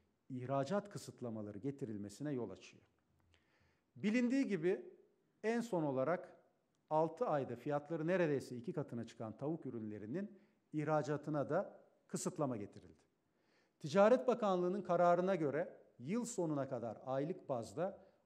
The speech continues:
azami on bin ton, toplamda ise seksen bin ton ihracata izin verilecek.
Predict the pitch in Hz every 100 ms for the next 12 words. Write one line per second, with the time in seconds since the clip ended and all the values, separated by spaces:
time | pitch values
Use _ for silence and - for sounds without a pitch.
0 | - 139 143 170 180 190 196 160 120 -
1 | 175 233 - - _ _ _ 175 175 185
2 | 202 202 220 190 - 175 220 - - -
3 | - 185 180 - 226 196 156 127 190 214
4 | 151 135 139 131 131 123 226 202 135 147
5 | 120 107 92 -